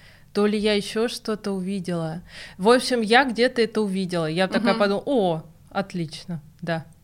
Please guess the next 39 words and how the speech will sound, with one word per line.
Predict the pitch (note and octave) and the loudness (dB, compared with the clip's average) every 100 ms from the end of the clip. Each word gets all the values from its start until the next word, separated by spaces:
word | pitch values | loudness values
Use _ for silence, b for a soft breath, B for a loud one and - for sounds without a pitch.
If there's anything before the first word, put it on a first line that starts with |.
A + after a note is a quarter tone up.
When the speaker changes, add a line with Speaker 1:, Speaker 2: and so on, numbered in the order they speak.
| - - - - | -20 -20 -20 -10
Speaker 2:
То | G#3 | -2
есть | G#3+ | 2
Speaker 1:
Ну, | |
Speaker 2:
это, | C4+ | 6
Speaker 1:
наве- | C4 A3+ | 8 6
Speaker 2:
это, | - A#3 B3 A3+ | 4 4 2 4
ну, | C4+ B3+ | 4 4
это | A#3 B3+ | 4 4
реально | B3+ D#4 G4+ | 4 4 4
было | B3+ B3+ | 2 0
там | B3+ A3+ G#3+ | 0 -2 -2
случайно? | - B3 - G3 E3 E3 - B B B B B | -4 -4 0 0 0 -6 -10 B B B B B
Speaker 1:
А, | - A3 E3 - | 4 6 6 2
возможно, | C#3 G3 B3+ A#3+ D#4+ A4 G4+ B3+ | 2 6 6 6 4 4 4 -2
случайно, | - C4+ - C4 A3 F#3 F3+ | 0 -2 0 2 2 2 2
но | G3 B3 A3 | 2 0 -2
прям | - C4 C4+ | 2 2 2
в | |
случайности | - C4 C4 E4+ G4 D#4+ - - | -2 -4 2 2 4 0 -4 -4
я | A#3+ C4+ | 0 2
не | C4 | 2
очень | B3+ A#3+ B3 | 2 4 4
Speaker 2:
Мгм. | C#4 | 4
Speaker 1:
верю. | G#3+ G3 F#3 | 4 2 2
Мне | G3 | 0
кажется, | G#3 A3+ - | 2 0 -2
всё-таки | G#3+ A#3 - A#3 | -4 -4 -4 -4
наше | A#3 A3+ - | -2 -2 -4
внимание, | G#3 A3+ A#3 C#4+ C#4+ A3 | -2 -2 2 2 4 2
оно | G#3+ | 0
как-то | G#3+ G#3+ - | -2 -2 -4
выцепляет, | G3+ G#3 - A3+ A3 G#3 F3 D#3 D3+ | -4 -4 -6 -6 0 4 4 2 0
да. | F#3+ A3+ - B B B | 0 -2 -4 B B B
Если | F#3+ E4 - | 2 2 2
бы | C4+ B3+ | -2 2
я | C4 | 4
была | A#3 A#3+ A#3+ | 6 6 4
загружена | A#3 A#3 G#3+ C4 F4 C#4 A#3 G#3 G3 | 4 2 4 2 2 2 2 4 4
работой | G3 F#3 F#3+ D4 F4+ F4+ G3+ D#3+ | 4 2 2 0 0 0 0 0